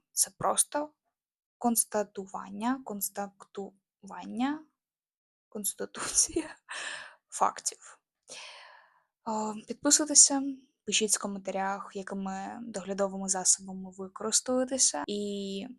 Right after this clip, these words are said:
чи перестанете ними користуватися після цього відео. Робіть репости, буду кожному вдячна. Поширюйте максимально цю інформацію.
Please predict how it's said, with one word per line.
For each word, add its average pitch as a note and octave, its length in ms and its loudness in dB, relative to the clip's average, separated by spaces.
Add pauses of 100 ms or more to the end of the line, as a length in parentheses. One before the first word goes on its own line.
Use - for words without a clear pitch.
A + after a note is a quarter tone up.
(200)
чи - 120 4
перестанете A#3+ 680 6
ними C#4+ 180 8
користуватися C4 800 6
після A#3+ 240 2
цього A#3+ 280 6
відео. A3+ 480 4 (840)
Робіть A#3 320 6
репости, B3+ 460 6
буду G#3 400 2
кожному G3+ 480 6
вдячна. G#3 720 2 (920)
Поширюйте G#3+ 720 4 (260)
максимально G3+ 500 2
цю - 160 -4
інформацію. C4+ 720 4